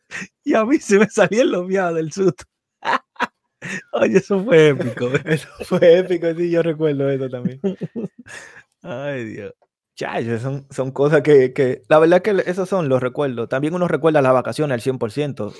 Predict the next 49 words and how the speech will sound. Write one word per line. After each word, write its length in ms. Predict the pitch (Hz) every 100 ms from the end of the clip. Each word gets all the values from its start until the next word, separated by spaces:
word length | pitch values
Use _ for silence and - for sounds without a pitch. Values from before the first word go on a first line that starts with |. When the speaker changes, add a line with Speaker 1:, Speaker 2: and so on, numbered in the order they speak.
| -
Speaker 2:
Tú 80 |
sales 200 | 120 139
de 60 | 131
vacaciones 440 | 127 123 120 131
y 20 | 117
tú 80 |
los 100 | 139
recuerdas 300 | 127 135 127
al 20 | 120
cien 120 | 123
por 100 | 113
ciento, 240 | 147 139
Speaker 1:
Ah, 60 | 143
Speaker 2:
pero 140 | 113 104
Speaker 1:
eso 80 |
sí. 160 | - 110 110 _ _ _ _ _ _ _
Speaker 2:
eh, 140 | - - -
el 180 | 120 120
día 220 | 135 143
a 20 |
día 220 | 143 147 139
de 200 | 135 123
tú 360 | 143 135 127 - _ _
no 260 | 135 139
los 140 | 151 135
recuerdas, 400 | 110 196 190 127
¿no? 80 | 120
Porque 200 | 120 120
no, 200 | 131 -
no 120 | 135
son, 340 | 127 139 117 101 _
bueno, 280 | - 156 135
pero 140 | 120
si 100 | 113
pasa 220 | 127 147 175
algún 220 | 175 175
suceso, 600 | 151 127 180 151 151 139 - _
si 180 | - 113
se 160 | 123 120
quema 360 | 143 151 135
algo 280 | 180 160 147
por 140 | 139
tu 140 | 135 127
casa 340 | 180 180 156
o 60 | 156
algo, 320 | 185 156 143
cualquier 400 | - 170 165 240 214
cosa 300 | 170 151 135
que, 300 | 139 131